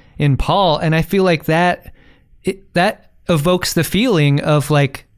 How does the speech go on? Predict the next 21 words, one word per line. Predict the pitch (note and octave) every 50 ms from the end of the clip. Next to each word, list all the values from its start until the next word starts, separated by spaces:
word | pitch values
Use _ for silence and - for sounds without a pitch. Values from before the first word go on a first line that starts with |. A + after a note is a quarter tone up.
| _ _ _
the | - D#3 D#3
loss | D3 D3 D3+ D#3 D#3+ F3 E3+ - - -
of | - F3 D#3 C3+
a | C#3+ C#3+ C3+
country's | - - D#3 D#3 D3 - - D3 C#3 C3+ B2+
hope | - - D3+ D3 C#3+ C3 - - - - - - - - - -
in | D3+ C#3+ C#3 C#3
a | C3+ C3 C3 C3 C3 C3 B2+ B2+ A#2+ - - - - - - - - - - - -
positive | - - D#3+ D#3 D3 D#3 C#3+ C#3 B2+
outcome | C#3+ C#3 C3+ - - - C#3 C3 C3
for | A#2 - C3+
this | B2 B2+ B2+ - -
war. | C3+ C3+ C3+ B2+ A2 G#2 G#2 G#2+ - - - - - - - - - - - - - - - - _ _ -
Any | D#3 E3 F#3+ G#3 G3+
sense | F3 - - D#3+ D#3+ - D#3+
of | C#3+ C3+
optimism, | C#3+ D3 D3+ - D#3 C#3+ C#3 C#3 C3 C3+ C3+ C3
I | C3 B2+
think, | - - C#3 C3 -
is | C3 B2 A#2+
gone | - C3+ C3 B2+ A#2 A2+ G#2+ G#2